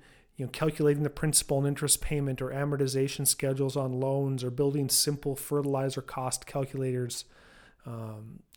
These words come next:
just a, a lot of amazing use cases for spreadsheets. So where I'm getting is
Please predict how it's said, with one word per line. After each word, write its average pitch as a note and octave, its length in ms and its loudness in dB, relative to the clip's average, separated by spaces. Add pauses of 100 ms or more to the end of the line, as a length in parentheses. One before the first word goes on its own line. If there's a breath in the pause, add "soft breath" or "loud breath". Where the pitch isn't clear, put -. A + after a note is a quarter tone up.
(140)
just - 180 -2
a, D#3 40 -6
a D#3 260 0
lot D3+ 300 2
of C#3+ 240 -2 (320)
amazing C#3 500 2
use C#3 140 0
cases C3 360 0
for - 120 -4
spreadsheets. C3+ 680 -6 (360 loud breath)
So - 140 0
where F3+ 200 8
I'm A#3+ 140 6
getting C#3+ 400 6 (360 soft breath)
is C#3 480 4